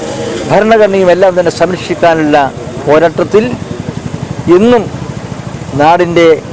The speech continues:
അഭിമാന സത്തുകളായിട്ടുള്ള, ചൈതന്യങ്ങളായിട്ടുള്ള പട്ടാളക്കാരുടെ സേവനം അനിഷേധ്യമാണെന്ന് മാത്രമല്ല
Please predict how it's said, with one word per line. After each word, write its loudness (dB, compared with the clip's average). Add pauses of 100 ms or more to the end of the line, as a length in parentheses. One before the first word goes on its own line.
(160)
അഭിമാന 2 (320)
സത്തുകളായിട്ടുള്ള, 0 (960)
ചൈതന്യങ്ങളായിട്ടുള്ള 4 (720)
പട്ടാളക്കാരുടെ 2 (120)
സേവനം 4 (1200)
അനിഷേധ്യമാണെന്ന് 2
മാത്രമല്ല 2